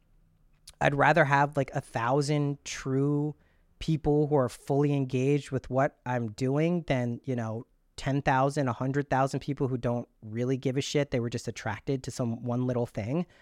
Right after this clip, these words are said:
Um, so it's hard to say. Um, I think the best thing you can do as any type of content creator, whatever your field is, is just be yourself,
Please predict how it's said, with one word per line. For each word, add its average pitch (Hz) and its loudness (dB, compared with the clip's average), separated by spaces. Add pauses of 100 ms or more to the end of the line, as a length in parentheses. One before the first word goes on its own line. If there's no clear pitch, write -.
(320)
Um, 135 2 (100)
so 156 4 (340)
it's - -2
hard 370 4
to 165 0
say. 165 2 (180)
Um, 143 0 (120)
I 156 4
think 214 4
the 160 2
best 156 2
thing 175 2
you 165 2
can 147 -2
do 143 2
as 123 -4
any 139 0
type 160 2
of 139 -6
content 151 -2
creator, 185 0
whatever 127 0
your 165 0
field 175 0
is, 175 0 (280)
is 135 -2
just 160 2
be 147 0
yourself, 147 2